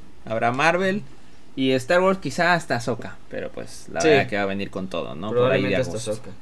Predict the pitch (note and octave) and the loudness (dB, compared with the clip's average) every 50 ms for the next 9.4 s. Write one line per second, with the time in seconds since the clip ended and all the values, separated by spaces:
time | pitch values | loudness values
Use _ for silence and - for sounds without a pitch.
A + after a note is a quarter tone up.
0 | - - - - - G#2+ G#2 G2+ G2 - - - - - - - - - - - | -12 -12 -12 -10 -10 -10 -10 -10 -12 -12 -14 -14 -14 -14 -14 -14 -12 -12 -12 -12
1 | - - - - - - - - - - - - - - - A2 A2+ A2+ A2 A2 | -12 -12 -12 -12 -12 -12 -12 -12 -12 -12 -12 -12 -12 -10 -6 -4 -2 0 0 2
2 | G#2 G#2 A2 G#2 G#2 G#2 A#2+ - - - - - - - - - - G2+ G#2 A2 | 0 0 0 -2 -4 -6 -8 -10 -10 -10 -10 -12 -12 -12 -10 -8 -6 -4 -2 2
3 | A2+ B2 C#3+ D#3 D#3 - D3 D3 D3+ D#3 D3+ C#3+ C3+ C3 - B2 C3 C#3+ C#3 C#3+ | 4 6 6 6 6 6 4 4 4 2 0 -2 -6 -8 -8 -4 -4 -2 0 0
4 | F3 F3 F3+ G3+ A3 A3+ A3+ - - - - - - - - A2+ A#2 - A#2 A2+ | -2 -2 0 -2 -2 -2 -6 -8 -12 -12 -12 -12 -12 -10 -8 -8 -8 -6 -4 -2
5 | A#2+ A#2 A#2 A#2 - - G2+ G2 G2 - - - - - - - - - - - | -2 -2 -2 -4 -6 -6 -8 -10 -10 -12 -12 -12 -12 -12 -12 -12 -12 -12 -12 -12
6 | - - - - - - - - - - - - - - - - - - - - | -12 -12 -12 -12 -12 -12 -12 -12 -12 -12 -12 -12 -12 -12 -12 -12 -12 -12 -12 -12
7 | - - - - - - - - - - - - - - - - - - - B2 | -12 -12 -12 -12 -12 -12 -12 -12 -12 -12 -12 -12 -12 -12 -12 -12 -12 -10 -6 -6
8 | C3 B2+ - D3+ B2+ A#2 G#2 G2 - - D2+ - - G#2+ G#2+ - - C3+ A#2 A2+ | -4 -4 -2 0 0 0 0 0 -2 -6 -8 -8 -6 -6 -4 0 2 4 4 4
9 | A#2 A2+ G2+ G2+ G2+ G2+ G2+ - | 4 2 2 2 2 2 0 -2